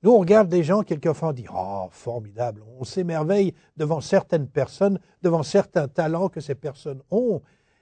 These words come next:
Et on dit, « Ah, moi, je voudrais bien faire ça. » Oui, mais quelqu'un qui a reçu beaucoup de talents, qui est, qui a grandi dans un milieu privilégié, par exemple,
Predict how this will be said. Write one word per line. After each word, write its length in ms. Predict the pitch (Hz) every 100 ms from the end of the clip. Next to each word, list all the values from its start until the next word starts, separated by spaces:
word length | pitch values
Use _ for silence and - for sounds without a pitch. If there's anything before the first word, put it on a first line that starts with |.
| _ _ -
Et 40 |
on 100 | 160
dit, « 180 | 143 190
Ah, 160 | 190
moi, 180 | 190 175
je 80 | 139
voudrais 300 | 170 135 156
bien 240 | 139 139
faire 240 | 139 135 -
ça. » 280 | - 127 127 120 107 _ _ _ _ _ _ _ _ _ _ _ _ _ -
Oui, 160 | 139
mais 120 | 180 131
quelqu'un 360 | 156 147 196
qui 180 | - 156
a 40 |
reçu 360 | 135 127 - 131
beaucoup 380 | 120 165 - 196
de 100 | 123
talents, 640 | - 113 120 180 160 107 _ _ _ _ _ _ _ _ _
qui 140 | - 127
est, 540 | 123 117 113 110 107
qui 80 | -
a 80 | 123
grandi 400 | 110 143 147 160
dans 300 | 139 123 120
un 60 | 131
milieu 580 | 127 123 135 151 156
privilégié, 840 | 127 - 156 139 127 127 123 135 190
par 220 | - 127
exemple, 580 | 117 113 190 190 -